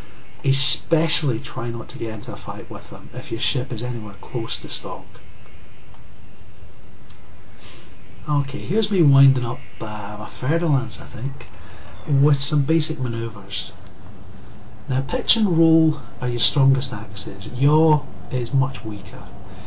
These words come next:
You can strafe up, down, left and right, and you can even reverse thrust.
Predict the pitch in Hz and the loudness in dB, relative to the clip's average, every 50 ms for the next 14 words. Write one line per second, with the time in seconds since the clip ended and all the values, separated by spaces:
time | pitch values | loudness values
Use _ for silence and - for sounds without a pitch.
0 | - - - 139 135 151 143 - - - 180 185 185 143 - 185 196 202 - - | -4 0 2 4 4 6 4 4 4 2 2 0 0 0 0 0 0 0 -2 -2
1 | - - - - - - - - 131 127 135 131 123 120 120 120 117 - - - | -4 -2 -4 -4 -4 -2 -2 0 2 2 2 2 2 0 -2 -2 -2 -2 -4 -4
2 | 104 107 113 113 113 117 - - 131 127 127 - - 170 180 160 160 147 135 127 | -4 -2 -2 -2 -4 -4 -2 0 0 0 0 0 2 2 2 2 2 2 2 2
3 | 120 123 120 120 - - - - - - - - - - - - | 2 0 -2 -2 -2 -2 -2 -2 -2 -2 -2 -2 0 0 0 -2